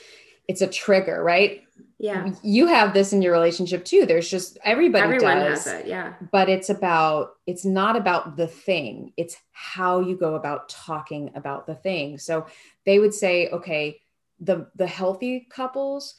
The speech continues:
Speaker 1: were masters. So even if it was a minefield area, let's say it was something having to do with a set of in-laws who were difficult to deal with, or let's say they had differing v-, views about religion or
Speaker 2: Mm-hmm.
Speaker 1: other kinds of things, there was a shared,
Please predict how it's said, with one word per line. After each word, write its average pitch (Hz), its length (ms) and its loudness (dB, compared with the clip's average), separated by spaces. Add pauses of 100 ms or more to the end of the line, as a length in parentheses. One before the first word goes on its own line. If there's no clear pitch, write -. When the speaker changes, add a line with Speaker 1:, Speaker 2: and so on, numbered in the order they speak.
(320)
Speaker 1:
were 180 200 -2
masters. 160 760 -6
So 185 260 -6
even 214 320 -4
if 214 120 -4
it 202 80 -6
was 180 140 -8
a 175 40 -6
minefield 170 720 -4
area, 170 360 -2
let's 156 220 -4
say 180 120 -2
it 143 60 -2
was - 140 -10
something 160 340 -8
having 156 260 -8
to 156 100 -14
do 156 300 -10
with 151 160 -8
a 156 40 -12
set 156 260 -6
of - 160 -12
in-laws 170 580 -6
who 165 80 -14
were 156 100 -10
difficult 151 420 -12
to 143 100 -16
deal 147 240 -6
with, 123 200 -6
or 151 120 -8
let's 151 200 -8
say 170 140 -2
they 165 140 -4
had 156 260 -8
differing 165 500 -8
v-, 151 240 -12
views 160 360 -8
about 143 260 -8
religion 143 720 -4
or 143 400 -4
Speaker 2:
Mm-hmm. 170 120 -10 (340)
Speaker 1:
other 190 200 2
kinds 180 300 -6
of 170 100 -6
things, 175 240 -4 (760)
there 185 240 2
was 208 400 -2 (180)
a 165 120 -6
shared, 180 840 -4